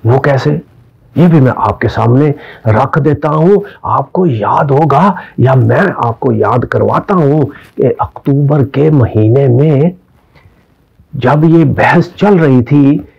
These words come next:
कि इंतखाबात करवाएं या इसमें तोसी लें, क्या हम रिलीफ दे सकते हैं, उसमें अक्टूबर के अंदर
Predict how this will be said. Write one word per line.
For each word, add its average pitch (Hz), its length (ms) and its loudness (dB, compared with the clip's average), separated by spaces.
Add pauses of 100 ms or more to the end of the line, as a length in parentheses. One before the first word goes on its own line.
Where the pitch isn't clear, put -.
(280)
कि 143 80 0
इंतखाबात 123 880 -2
करवाएं 120 760 0 (160)
या 135 520 0 (340)
इसमें 131 420 2
तोसी 135 320 0
लें, 131 480 4
क्या 120 180 -2
हम 127 360 0
रिलीफ 117 500 2
दे 117 260 2
सकते 139 380 -4
हैं, 139 400 2 (600)
उसमें 120 500 2
अक्टूबर 175 1200 -2
के - 140 -4
अंदर 139 580 -2